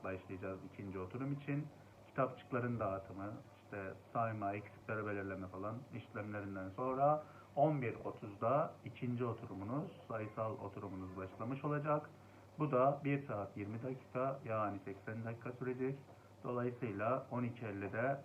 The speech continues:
sınavınız bitmiş olacak. Yanınızda kendi kalemlerinizi getirebilirsiniz. Uğurlu saydığınız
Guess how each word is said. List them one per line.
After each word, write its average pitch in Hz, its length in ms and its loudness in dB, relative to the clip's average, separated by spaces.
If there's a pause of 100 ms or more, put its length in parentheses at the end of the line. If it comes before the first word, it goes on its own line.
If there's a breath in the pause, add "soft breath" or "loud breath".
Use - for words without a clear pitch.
sınavınız 117 600 0
bitmiş 120 640 -6
olacak. 107 440 -2 (560 loud breath)
Yanınızda 147 600 6
kendi 139 320 2
kalemlerinizi 113 800 0
getirebilirsiniz. 113 880 -4 (100)
Uğurlu 107 400 -4
saydığınız 107 380 -4